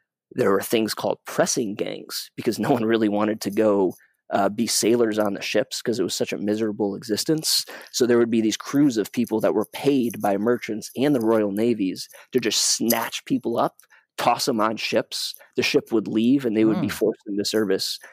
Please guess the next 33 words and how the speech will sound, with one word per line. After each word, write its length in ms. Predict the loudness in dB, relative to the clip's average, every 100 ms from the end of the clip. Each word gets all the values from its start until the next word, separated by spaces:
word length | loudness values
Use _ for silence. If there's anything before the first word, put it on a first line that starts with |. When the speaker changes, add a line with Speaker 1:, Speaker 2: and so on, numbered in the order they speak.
| -6
Speaker 1:
and 360 | 0 2 0 0
the 80 | -4
previous 480 | -2 0 2 4 2
person 420 | 0 -2 -2 -4
wouldn't 220 | -6 -6
have 160 | -8 -10
to 80 | -12
pay 200 | -8 -8
them 100 | -8 -14
at 60 |
all. 280 | -8 -8 -10 _ _ _ _ _ _ _ _ _ _ _ _ _ 0
So 120 | 2
you 140 | 4
can 140 | 2 0
imagine 640 | 0 0 2 0 -2 -6 -12 0
with 200 | 0 0 -4
all 280 | -4 0
of 140 | 0 2
these 180 | 2 2
conditions, 760 | -4 0 0 0 -2 -2 -2
right, 160 | 0 2
and 100 | 2
just 180 | 0 -2
knowing 360 | 0 2 0
historically 680 | -2 -4 0 2 2 2 0
what 160 | 0 0
you 100 | 0
know 160 | 0 0
about 220 | 0 -2
your 100 | -2
station 460 | 0 -2 -2 -2
in 80 | -2
life, 500 | -2 0 0 -2 -10